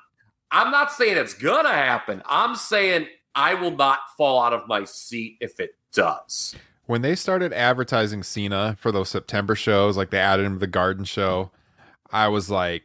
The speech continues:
Speaker 2: starting to say, "I wouldn't bet against him winning the title now." If he's, even if he's gonna only be around for a month, to give him, like, the one month little title push,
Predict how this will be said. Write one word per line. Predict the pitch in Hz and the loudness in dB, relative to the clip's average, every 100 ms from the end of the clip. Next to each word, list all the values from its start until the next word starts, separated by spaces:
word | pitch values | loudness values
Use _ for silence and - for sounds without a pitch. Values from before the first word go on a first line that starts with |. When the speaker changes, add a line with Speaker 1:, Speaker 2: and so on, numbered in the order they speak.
| _ | _
Speaker 2:
starting | - - - 110 104 98 | -14 -6 2 2 2 -4
to | 90 87 | -10 -10
say, | - 98 | -8 -4
"I | 90 92 107 | -2 2 2
wouldn't | 127 147 135 | 2 0 -2
bet | 110 123 | 0 2
against | 117 98 101 - 95 | 2 -2 -6 -6 -10
him | 82 | -8
winning | 69 65 | -10 -12
the | 64 | -8
title | - 78 64 | -2 -2 -2
now." | 64 60 64 | -4 -2 0
If | |
he's, | - 160 | 2 2
even | 147 170 196 | 0 -2 0
if | 180 | -2
he's | 180 | -2
gonna | 175 170 | 0 0
only | 160 | 0
be | 143 143 | 2 4
around | 117 120 117 | 4 2 0
for | 101 | -2
a | |
month, | 90 95 98 90 | -2 -2 -2 -2
to | - | -6
give | 101 98 | -4 -2
him, | 98 | -2
like, | 95 | -4
the | - | 0
one | 92 95 95 | 0 0 -2
month | 95 90 | -2 -2
little | 107 98 | -2 -2
title | - 95 90 | -2 -4 -4
push, | 104 92 | -4 -4